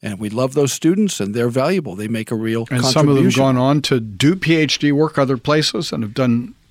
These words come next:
Speaker 2: marvelous work.
Speaker 1: Yeah, and we want people to know that if they want to do a P H D, getting an M A here in historical theology or biblical studies or systematics, you know, that's a great avenue to a P H D, and we have a very good track record there.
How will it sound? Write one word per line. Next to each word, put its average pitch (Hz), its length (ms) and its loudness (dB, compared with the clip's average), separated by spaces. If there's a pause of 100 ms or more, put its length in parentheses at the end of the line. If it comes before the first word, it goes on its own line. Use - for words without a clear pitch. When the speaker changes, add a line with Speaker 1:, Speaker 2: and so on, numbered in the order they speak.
Speaker 2:
marvelous 131 580 2
work. 98 320 -6 (220)
Speaker 1:
Yeah, 175 320 4
and 131 200 -2
we 131 160 -2
want 127 260 -4
people 135 200 2
to 127 80 4
know 165 240 4
that 107 220 -2
if - 120 -6
they 110 140 0
want 123 280 0
to 117 60 2
do 147 320 2
a 185 80 2
P 113 260 -4
H - 160 -8
D, - 320 -10 (200)
getting 117 340 2
an 120 80 2
M 120 180 2
A 117 120 0
here 120 420 0
in 95 200 -6
historical 120 540 -2
theology 127 720 -4
or 151 360 -8
biblical 117 300 -2
studies 165 560 -2
or 87 300 -6 (160)
systematics, 143 840 -2 (220)
you 107 100 -6
know, 92 220 -10
that's 117 340 -2
a 120 60 0
great 127 540 -2
avenue 131 460 -2
to 113 180 -6
a 110 60 -6
P 117 180 -6
H 113 160 -6
D, 120 160 0
and 101 200 -4
we 120 200 -2
have 117 140 -2
a 110 60 -4
very 117 220 -4
good 110 160 -6
track 165 260 -4
record 107 280 -4
there. - 180 -8